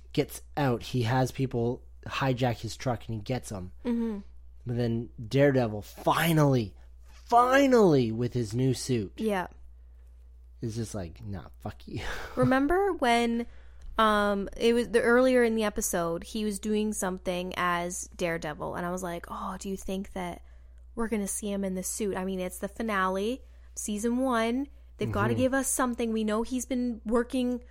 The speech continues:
Speaker 2: with that guy to get himself some sort of a suit. Do you think that we're actually gonna see it? And you're like, "Nah,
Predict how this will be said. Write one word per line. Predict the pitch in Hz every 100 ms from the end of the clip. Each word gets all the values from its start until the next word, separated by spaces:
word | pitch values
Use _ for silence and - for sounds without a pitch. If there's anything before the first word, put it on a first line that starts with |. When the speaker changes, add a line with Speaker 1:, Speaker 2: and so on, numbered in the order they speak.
| - - - - -
Speaker 2:
with | 240 254 247
that | 254 240 240
guy | 233 233
to | 226
get | 220 220
himself | 220 214 233 202 208 214 -
some | - 220 220
sort | 220 214
of | 208
a | 202
suit. | - 208 175
Do |
you | 190
think | 202 196 202
that | 208
we're | 208
actually | 208 196 - 196
gonna | 190 185
see | - 220
it? | 180
And |
you're | 156 185
like, | 160 156
"Nah, | 160 156 143 139 156